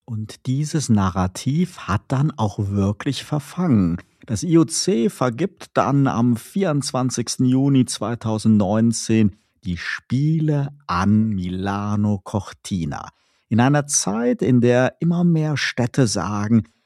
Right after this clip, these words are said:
"Oh, Olympische Spiele sind uns zu teuer, zu riskant, politisch zu heikel." Aber Italien positioniert sich als Gegenmodell. Dezentral, pragmatisch, verantwortungsvoll.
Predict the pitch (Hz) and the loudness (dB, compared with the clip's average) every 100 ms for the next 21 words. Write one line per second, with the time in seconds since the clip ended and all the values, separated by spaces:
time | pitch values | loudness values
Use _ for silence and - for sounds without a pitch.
0 | _ - 110 127 139 139 135 120 113 123 | _ -10 -4 0 2 4 4 2 2 2
1 | 123 117 127 110 - 110 113 117 104 107 | -2 -4 -6 -8 -6 -2 0 0 0 0
2 | 110 110 - - 143 - - 78 104 107 | 0 -2 -2 -6 -6 -8 -12 -4 -2 0
3 | 101 104 - 147 143 143 - - - 85 | -2 -4 -4 -6 -4 -4 -4 -8 -10 -6
4 | 101 107 101 - 127 123 123 131 - - | -2 -2 -4 -6 -6 -4 -4 -6 -6 -10
5 | - 131 107 98 104 107 - 117 107 _ | -6 -4 -2 -2 0 -2 0 0 -2 _
6 | _ _ _ _ - 90 98 95 - - | _ _ _ _ -6 -4 -4 -6 -8 -4
7 | 104 190 202 185 170 - 104 95 - 104 | -2 0 2 2 0 -2 -6 -8 -6 0
8 | 107 117 131 - 117 117 - - - 92 | 2 2 0 -4 -6 -6 -8 -12 -8 -4
9 | 107 - - - 113 101 92 82 71 78 | -4 -6 -12 -4 0 0 0 -2 -4 -10
10 | - 62 78 87 - 151 165 - 139 - | -12 -14 -16 -6 4 4 4 2 0 0
11 | 110 104 107 107 - - - 92 92 101 | -4 -2 0 -2 -6 -18 -6 -2 0 -2
12 | 107 107 - 110 95 - - 113 113 - | -4 -4 -2 -2 -4 -8 -6 -2 -2 -2
13 | 107 - 104 - - 110 113 | -4 -2 -2 -4 -2 2 2